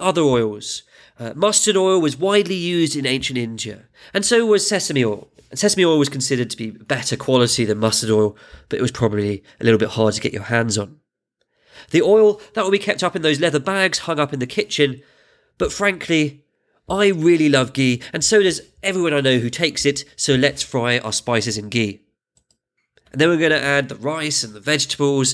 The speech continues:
and the meat according to the recipe. If we're cooking meat,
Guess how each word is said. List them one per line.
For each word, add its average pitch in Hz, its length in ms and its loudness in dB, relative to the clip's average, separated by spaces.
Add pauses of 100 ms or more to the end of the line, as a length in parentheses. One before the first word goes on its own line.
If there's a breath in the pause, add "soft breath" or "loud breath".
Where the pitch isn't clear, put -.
(160 loud breath)
and 135 140 -4
the 135 60 2
meat 151 320 0
according 120 340 -4
to - 80 -14
the 117 80 -4
recipe. 110 520 -4 (1900)
If 247 300 -2
we're 233 120 2
cooking 165 420 0
meat, 202 320 -2